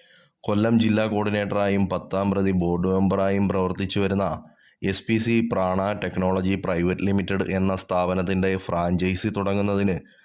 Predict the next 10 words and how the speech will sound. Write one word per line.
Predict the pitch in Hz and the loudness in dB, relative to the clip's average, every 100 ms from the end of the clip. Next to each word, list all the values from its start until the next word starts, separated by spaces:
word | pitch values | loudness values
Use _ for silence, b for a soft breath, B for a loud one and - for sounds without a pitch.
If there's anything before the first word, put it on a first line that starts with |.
| B - | B -6
നടി | 92 101 98 | -2 -2 -2
ആശാ | 85 85 - 95 | -2 -2 -2 -2
ശരത്ത് | - 98 90 95 | -2 -2 -2 -4
പത്രമാധ്യമങ്ങളിലൂടെയും | 90 85 92 95 92 95 95 98 95 95 95 95 90 | -4 -4 -2 0 0 0 0 0 0 0 0 0 0
ഓൺലൈൻ | 90 90 92 98 | -2 0 0 0
പരസ്യങ്ങളിലൂടെയും | 90 87 - 92 95 95 95 95 98 | -2 -4 -2 -2 0 0 0 0 0
നൽകിയ | 95 92 92 92 | 0 0 0 -2
ഉറപ്പുകൾ | 92 85 90 - 95 98 - b b b - | -2 -2 -2 -2 0 -2 -4 b b b -4
നൽകി | 82 87 90 | -2 0 0
ചതിച്ചു. | 92 95 90 90 95 | -2 -2 -2 -2 -2